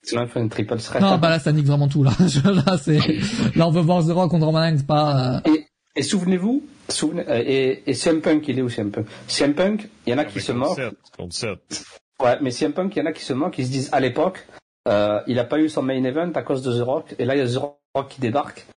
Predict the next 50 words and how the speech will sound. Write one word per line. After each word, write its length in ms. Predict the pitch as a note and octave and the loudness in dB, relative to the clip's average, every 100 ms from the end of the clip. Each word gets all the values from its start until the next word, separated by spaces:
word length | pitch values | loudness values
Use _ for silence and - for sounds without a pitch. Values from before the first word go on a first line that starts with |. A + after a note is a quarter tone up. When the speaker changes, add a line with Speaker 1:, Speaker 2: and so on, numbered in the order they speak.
| _ - | _ -2
Speaker 1:
et 60 | |
il 60 | A#2+ | 0
risque 280 | C#3+ C#3+ B2 | -2 -2 -2
de 60 | |
ne 120 | A#2+ A2+ | -2 0
pas 260 | D3+ C3+ | 0 0
avoir 260 | B2 C#3 - | 0 0 -2
son 120 | B2 | -2
main 180 | A#2+ A#2+ | -2 -2
event. 260 | A#2 G#2+ G#2+ | -2 -2 -4
<laughs> 500 | - D#3+ - - - | -4 -6 -8 -10 -2
Euh, 560 | G#2 G2 F#2+ D3+ E3 C#3+ | 2 4 4 4 4 4
Speaker 2:
Oh 40 | |
oui, 160 | D3+ F3+ | 4 4
Speaker 1:
C 60 | |
M 80 | C3+ | 4
Speaker 2:
oui, 60 | C#3+ | 4
Speaker 1:
Punk. 100 | E3 | 4
Speaker 2:
oui, 160 | D#3 F3+ | 2 0
t'as, 720 | - - - - - - - | 0 0 0 -2 -4 -6 0
non, 240 | E3 F3+ | 2 2
non, 120 | D#3+ | 2
mais 60 | D3+ | 0
après, 220 | C#3 F3+ | 0 0
C 140 | C#3+ D3 | 2 2
M 80 | |
Punk, 180 | E3+ E3 | 2 0
lui, 140 | D#3 D3+ | 2 2
il 20 | |
va 80 | C#3 | 2
affronter 300 | C#3 C#3 C#3+ | 0 0 0
Seth 180 | C3+ | -2
Rollins. 220 | - D#3 C3+ - _ _ _ _ _ _ - | 0 0 0 -4 _ _ _ _ _ _ -2
Speaker 1:
Mais 60 | D4+ | 0
après, 220 | - F#3+ F#3+ | 2 4 4
Speaker 2:
Mais 180 | A3+ - | 4 2
après, 220 | G3 C#4+ | 2 2
Speaker 1:
moi, 80 | C#4 | 4
Speaker 2:
c'est 60 | A3 | 4
vrai, 80 | A#3 C4 | 4 4
Speaker 1:
Punk 20 | A3 | 2
Speaker 2:
attends, 80 | |
t'as 140 | A#3 F3 | 2 2
raison, 320 | F#3+ C4 F3+ | 2 0 0
attends, 240 | F3+ A#3+ A#3+ | 0 0 2
t'as 120 | D3 | 2
raison. 200 | E3+ B3 - _ _ _ - | 2 -2 -8 _ _ _ 0
Si 160 | D4 | 2
Roman 260 | C#4+ G#3 F#3+ | 4 4 2
Reigns 160 | G#3 | 2